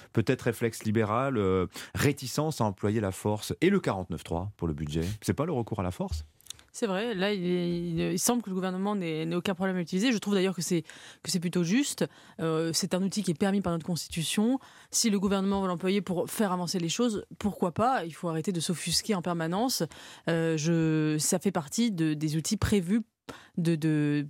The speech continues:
Speaker 2: par la Cinquième République, parce qu'on est dans un parlementarisme rationalisé. Euh, et, euh, et, et pourquoi pas l'utiliser ? Après, la question, c'est, euh, c'est, euh, c'est, c'est le, du bien fondé ou pas de, de, des réformes qui vont, qui vont,
Speaker 1: Hmm.
Speaker 2: qui vont passer. Ça, on peut en discuter, mais, euh, que le gouvernement emploie ce moyen pour les faire passer, cela ne me choque pas.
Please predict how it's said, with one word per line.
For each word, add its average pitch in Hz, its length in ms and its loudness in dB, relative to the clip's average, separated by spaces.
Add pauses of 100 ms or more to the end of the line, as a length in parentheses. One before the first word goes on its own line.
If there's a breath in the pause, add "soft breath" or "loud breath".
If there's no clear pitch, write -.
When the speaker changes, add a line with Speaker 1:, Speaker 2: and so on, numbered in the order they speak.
Speaker 2:
par 170 120 2
la 165 60 -2
Cinquième 175 220 0
République, 170 360 0
parce 185 100 0
qu'on 170 160 2
est 160 80 2
dans 151 160 2
un 151 60 -2
parlementarisme 160 1000 -2
rationalisé. 175 840 -2 (400 loud breath)
Euh, 170 160 2
et, 226 260 4
euh, 175 420 2
et, 190 260 0
et 196 40 4
pourquoi 214 220 2
pas 247 100 0
l'utiliser ? 254 400 2
Après, 240 240 2
la 202 100 0
question, 254 320 2
c'est, 220 340 2
euh, 170 140 2 (420 loud breath)
c'est, 190 360 2
euh, 165 340 4
c'est, 180 220 0
c'est - 160 0
le, 165 180 4
du 156 140 2
bien 180 180 2
fondé 208 320 2
ou 247 140 4
pas 262 320 2
de, 165 140 -6
de, 190 300 -2
des 180 120 2
réformes 196 320 0
qui - 140 -6
vont, 160 280 0
qui 160 160 -4
vont, 147 400 0
Speaker 1:
Hmm. - 60 2
Speaker 2:
qui - 100 2
vont 170 80 0
passer. 214 220 0
Ça, 185 120 0
on 165 60 -2
peut 170 100 -6
en 160 60 -2
discuter, 240 360 -2
mais, 160 160 2 (440 loud breath)
euh, 175 160 -2
que - 200 0
le 190 100 4
gouvernement 226 720 2
emploie 240 320 2
ce 226 100 -2
moyen 208 300 0
pour 190 100 -2
les 180 60 -2
faire 180 100 -4
passer, 185 240 0
cela 214 160 0
ne 190 100 2
me 180 60 0
choque 170 160 -2
pas. 151 160 -4